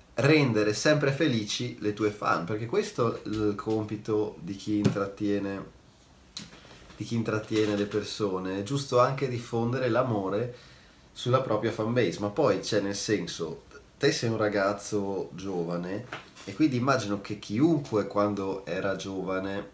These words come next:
avrebbe sognato di vivere, diciamo, questa forma di visibilità assoluta in cui puoi rendere felici più persone mediante solo il tuo stare assieme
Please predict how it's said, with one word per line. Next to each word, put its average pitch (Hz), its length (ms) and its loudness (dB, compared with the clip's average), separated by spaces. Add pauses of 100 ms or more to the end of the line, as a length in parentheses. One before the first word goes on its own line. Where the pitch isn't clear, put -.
(680)
avrebbe 98 500 0
sognato 110 880 2
di 104 140 2
vivere, 101 420 2
diciamo, 101 500 0
questa 104 640 -2 (540)
forma 107 440 2
di 101 100 -2
visibilità 104 640 2
assoluta 110 880 0 (300)
in 107 180 -2
cui 110 640 2 (140)
puoi 101 680 2
rendere 101 480 0
felici 107 500 -2
più 104 160 -2
persone 101 840 0 (420)
mediante 123 540 4
solo 117 360 4
il 117 120 0
tuo 120 200 2
stare 117 340 6
assieme 120 840 2